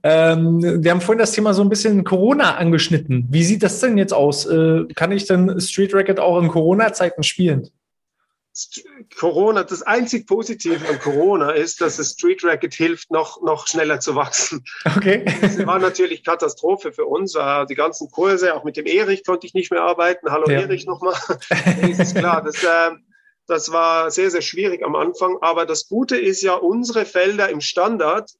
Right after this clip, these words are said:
Speaker 2: das sind zwei mal zwei Meter Quadrate.
Speaker 1: Mhm.
Speaker 2: Und die meisten, äh, Restriktionen weltweit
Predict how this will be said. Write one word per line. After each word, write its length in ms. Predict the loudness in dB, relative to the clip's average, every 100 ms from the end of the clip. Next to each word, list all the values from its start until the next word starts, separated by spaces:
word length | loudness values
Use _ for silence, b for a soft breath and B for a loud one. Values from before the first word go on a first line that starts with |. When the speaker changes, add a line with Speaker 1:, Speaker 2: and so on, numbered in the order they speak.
| _
Speaker 2:
das 160 | -6 -4
sind 160 | -6 -6
zwei 360 | -4 0 0
mal 180 | 0 -4
zwei 240 | -2 -2
Meter 300 | 0 -2 -2
Quadrate. 760 | -6 -10 -10 -10 -8 -2 -4 -4 _ -4
Speaker 1:
Mhm. 400 | -2 -2 -4 -4
Speaker 2:
Und 400 | 0 2 0 -4 -16 -8
die 80 | -2
meisten, 480 | 0 0 -2 0
äh, 40 | 0
Restriktionen 1160 | 0 0 -2 -2 -2 -4 -4 -10 -4 0 0 0
weltweit 580 | -2 -2 -2 -2 -4